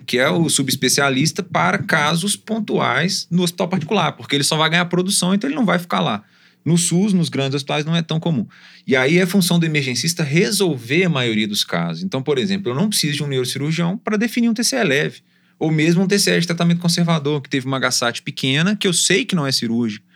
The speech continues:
Então eu não vou ligar três horas da manhã e falar, "Ô, Bernardo, tem uma H sat aqui, vem aqui pra você ver." Como emergencista, é da minha função reconhecer quando é cirúrgico ou não.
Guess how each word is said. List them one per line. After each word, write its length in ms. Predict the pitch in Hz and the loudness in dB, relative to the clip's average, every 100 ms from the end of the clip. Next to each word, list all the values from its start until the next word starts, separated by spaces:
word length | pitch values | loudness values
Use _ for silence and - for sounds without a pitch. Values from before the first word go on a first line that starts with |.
| _ _ | _ _
Então 140 | - 240 | -4 0
eu 40 | |
não 100 | 277 | 2
vou 140 | 165 | 4
ligar 240 | 190 170 135 | 2 2 0
três 300 | - 156 131 | 0 -2 2
horas 200 | 127 123 | 2 2
da 80 | 135 | 0
manhã 200 | 135 165 | 2 0
e 20 | |
falar, 160 | 175 | 0
"Ô, 40 | 170 | 0
Bernardo, 420 | 160 143 107 92 _ _ - | 2 2 0 -4 _ _ -8
tem 120 | 139 | -2
uma 100 | 160 | 0
H 160 | 170 147 | 0 0
sat 340 | - 135 131 | 2 0 0
aqui, 180 | 117 131 | -2 -2
vem 160 | 151 | -2
aqui 140 | 170 156 | -2 -4
pra 120 | 143 | -2
você 120 | 147 | -2
ver." 320 | 113 95 87 - - - _ _ _ _ - | 0 0 -2 -6 -20 -20 _ _ _ _ -4
Como 220 | 156 147 | -2 0
emergencista, 680 | 139 131 151 147 151 180 180 | 2 2 2 2 2 2 2
é 120 | 165 | 2
da 140 | 190 | 2
minha 220 | 170 143 135 | 2 0 -2
função 380 | 156 143 147 | -2 -2 0
reconhecer 720 | 165 175 175 180 170 170 160 190 | 2 2 2 2 4 2 2 -2
quando 320 | - 143 127 | -4 -2 -2
é 60 | 123 | -2
cirúrgico 500 | - 135 131 - 247 | -2 -4 -4 -4 -2
ou 60 | |
não. 220 | 196 143 | 0 -2